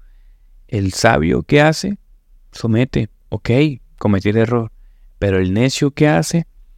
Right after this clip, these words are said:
R-, eh, eh, patalea, patalea, patalea, y la vara sigue cayendo sobre él. Muchas veces la disciplina es buena para nuestra vida, pero el que la aborrece, el que dice, "¿Saben qué? Esto no es lo mío, el cristianismo no es lo mío,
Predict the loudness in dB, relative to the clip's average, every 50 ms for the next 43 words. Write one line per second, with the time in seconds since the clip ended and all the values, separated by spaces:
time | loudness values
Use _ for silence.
0 | -20 -20 -20 -20 -20 -20 -20 -20 -20 -20 -20 -18 -10 -6 -6 -4 -4 -2 0 0
1 | 0 0 0 0 0 0 0 0 -2 -2 -4 -6 -4 -2 -2 0 2 2 2 2
2 | 0 -2 -4 -6 -6 -4 -2 -2 0 2 2 2 2 0 -2 -2 -4 -4 -2 -2
3 | -2 -2 -2 -4 -8 -10 _ -4 -2 -2 0 -2 -2 -2 -2 -2 -4 -4 -4 -2
4 | -2 0 0 0 0 0 0 0 0 0 0 0 -2 -2 -2 -6 -8 -6 -4 -4
5 | -4 -4 -6 -6 -8 -10 -12 -16 _ _ _ -20 -20 -20 _ _ _ -20 -20 _
6 | _ -20 -20 -20 -20 _ -10 -4 -2 2 2 4 4 4 4 4 4 2 0 0
7 | 0 -2 -2 0 0 0 -2 -4 -2 0 0 0 0 2 4 4 6 6 4 2
8 | 0 -4 -8 -14 _ -20 -20 -20 -20 -10 _ -2 -2 0 0 -2 -2 -2 -2 0
9 | 0 0 0 -2 -4 -6 -10 -20 -20 _ _ _ _ _ -20 -20 _ _ -2 0
10 | 2 2 2 2 0 -2 -4 -6 -6 -4 -2 -2 -2 0 0 -2 -2 0 0 0
11 | 0 0 -2 -4 -4 -2 0 0 0 0 -2 -2 0 0 -2 -2 -2 -2 -2 -2
12 | -4 -4 -2 0 0 0 0 0 0 2 2 2 2 0 -2 -6 -10 -16 _ _
13 | -8 -6 -6 -4 -2 0 0 2 2 2 2 2 2 2 2 2 2 2 2 2
14 | 2 0 -4